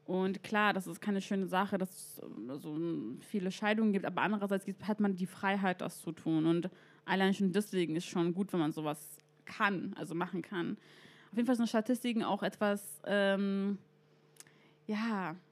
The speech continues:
man kann das so oder so betrachten. Verstehst du, was ich meine? Einerseits kann es was Negatives sein, aber andererseits kann es auch was Pos-, Positives sein.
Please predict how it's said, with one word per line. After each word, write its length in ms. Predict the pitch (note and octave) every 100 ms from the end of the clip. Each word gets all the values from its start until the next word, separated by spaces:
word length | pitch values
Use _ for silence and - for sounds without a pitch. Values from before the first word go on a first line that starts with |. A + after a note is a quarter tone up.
| _
man 80 | G#3+
kann 180 | A3+ A#3+
das 140 | A3+
so 120 | C4
oder 140 | C#4 B3
so 120 | B3
betrachten. 720 | A3 - E3+ - D#3+ D#3+ F#3 -
Verstehst 200 | G3+ B3+
du, 60 | C#4+
was 80 |
ich 60 | C4+
meine? 240 | C#4+ C#4+
Einerseits 300 | - B3+ A#3
kann 140 | - A3
es 140 | G3+
was 140 | G3 B3
Negatives 440 | C4 C4+ C4+ B3
sein, 160 | C4 B3
aber 120 | G3
andererseits 240 | G#3+ A3
kann 80 | G#3+
es 40 | G#3
auch 80 | G3
was 100 | -
Pos-, 220 | F#3+ F#3 -
Positives 540 | G3+ F3+ F#3 D#3 E3
sein. 260 | E3+ E3